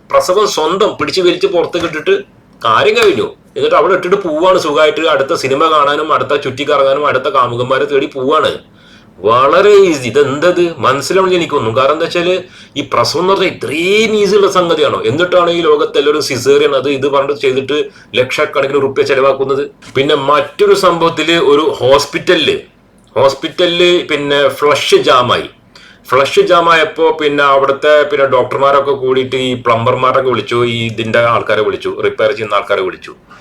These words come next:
വിളിച്ചപ്പോ അവര് വന്നിട്ട് നോക്കുമ്പോ ഭയങ്കരമായിട്ട് വെള്ളം കുടുങ്ങിയിരിക്കുകയാണല്ലോ ഈ ക്ലോസറ്റില്.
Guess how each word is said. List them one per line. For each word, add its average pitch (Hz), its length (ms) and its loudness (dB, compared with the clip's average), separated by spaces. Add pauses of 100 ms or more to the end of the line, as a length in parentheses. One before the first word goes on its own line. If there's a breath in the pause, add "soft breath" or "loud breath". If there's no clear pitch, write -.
(440 loud breath)
വിളിച്ചപ്പോ 131 440 0
അവര് 151 200 6
വന്നിട്ട് 139 720 4
നോക്കുമ്പോ 131 300 0
ഭയങ്കരമായിട്ട് 143 340 0
വെള്ളം 143 280 2
കുടുങ്ങിയിരിക്കുകയാണല്ലോ 135 600 0
ഈ 123 180 2
ക്ലോസറ്റില്. 110 540 -2